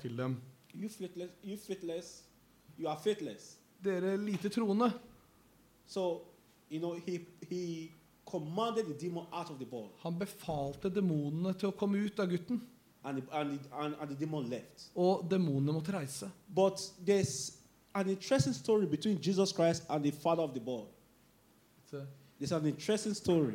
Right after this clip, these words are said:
Speaker 1: Det er en fascinerende historie mellom Jesus og faren til gutten.
Speaker 2: between Jesus Christ and the father of, of the boy.
Speaker 1: Ja, mellom faren til gutten og Jesus.
Speaker 2: Let's see it.
Speaker 1: Så kan vi s-, lese om det.
Speaker 2: Mark chapter nine.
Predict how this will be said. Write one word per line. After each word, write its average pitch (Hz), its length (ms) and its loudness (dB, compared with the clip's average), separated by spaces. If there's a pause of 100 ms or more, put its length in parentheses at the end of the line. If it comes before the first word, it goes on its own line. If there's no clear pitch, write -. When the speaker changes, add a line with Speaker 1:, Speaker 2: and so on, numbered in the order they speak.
Speaker 1:
Det 160 60 2
er 170 200 4
en 208 260 0
fascinerende 170 720 0
historie 156 480 0
mellom 151 600 2
Jesus 135 460 -4
og 151 140 -8
faren 123 380 -6
til 156 120 -6
gutten. 139 160 -2
Speaker 2:
between 196 260 0
Jesus 165 500 -4
Christ 151 440 -4
and 135 100 -6
the 127 60 -6
father 143 300 -4
of, 135 100 -4 (220)
of 117 100 -10
the 117 100 -10
boy. 107 240 -10 (240)
Speaker 1:
Ja, - 60 -16 (220)
mellom 131 340 -2
faren 120 360 -6
til 131 100 -8
gutten 123 260 -6
og 113 60 -4
Jesus. - 480 -12 (140)
Speaker 2:
Let's 165 280 2
see 123 200 0
it. - 160 -14
Speaker 1:
Så - 160 -12
kan 151 200 -4
vi 147 60 -4
s-, 139 180 -12
lese 131 280 -6
om 123 100 -6
det. 120 200 -4
Speaker 2:
Mark 165 300 4
chapter 143 240 -2
nine. 123 320 -4